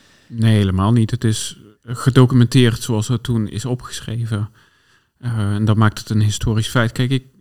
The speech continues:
niemand van ons is erbij geweest. Ik weet niet wat de omstandigheden zijn. Eh, er is wel heel veel onderzoek gedaan, Europa breed, naar wat voor oorzaken veroorzaakt nou,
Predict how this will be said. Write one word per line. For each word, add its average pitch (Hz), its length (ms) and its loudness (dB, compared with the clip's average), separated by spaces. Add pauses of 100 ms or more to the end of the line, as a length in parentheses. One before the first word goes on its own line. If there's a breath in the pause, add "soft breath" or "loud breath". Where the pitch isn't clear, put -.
(120)
niemand 139 360 0
van 139 120 2
ons 131 180 0
is 131 180 -4
erbij 117 280 0
geweest. 104 300 -6
Ik 110 120 -10
weet 117 140 0
niet 135 180 -2
wat 117 120 -4
de 120 80 -6
omstandigheden 113 680 -6
zijn. 107 360 -8 (540 soft breath)
Eh, 107 240 -2
er 113 80 0
is 113 140 -2
wel 123 220 4
heel 127 240 6
veel 120 120 -2
onderzoek 123 420 0
gedaan, 110 460 0
Europa 120 440 4
breed, 110 480 0
naar 104 160 -4
wat 120 180 -4
voor - 160 -8
oorzaken 113 720 -2
veroorzaakt 107 600 -8
nou, 95 300 -6